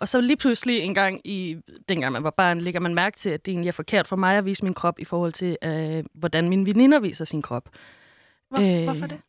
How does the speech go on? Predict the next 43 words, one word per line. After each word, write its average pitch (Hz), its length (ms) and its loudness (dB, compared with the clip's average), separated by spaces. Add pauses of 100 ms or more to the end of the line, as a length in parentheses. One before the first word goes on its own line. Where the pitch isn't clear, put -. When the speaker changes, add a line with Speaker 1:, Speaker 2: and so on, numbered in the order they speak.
(600)
Speaker 1:
Jamen, 247 220 6
det 262 180 2
blev 240 120 4
mere 233 300 4
set 220 300 0
ned 233 240 6
på, 226 180 4
eller 190 160 2
det 196 120 -2
blev 196 120 0
mere 190 180 2
kommenteret, 196 760 2
hvis 180 200 0
jeg 180 100 2
gik 202 180 -2
rundt 165 180 2
i 170 40 -6
bikini 190 440 2
ved 175 100 -2
siden 180 280 0
af 175 60 0
mine 165 460 0 (140)
tynde 185 380 4
veninder 175 460 2 (120)
med, 170 460 2 (280)
altså, 165 280 -2 (1120)
det 190 220 6
er 147 60 0
stor, 170 540 2
stor 196 300 4
pige-problemer, 185 1000 0 (120)
tror 185 160 2
jeg. 170 240 2
Store 190 260 0
lille 180 220 2
pige-problemer. 175 640 -4 (200)
Speaker 2:
Men 262 220 4
havde, 254 420 0
var 226 120 4
der 233 80 -2
en 226 140 -6
skam, 294 340 -2 (300)
øh, 254 420 -4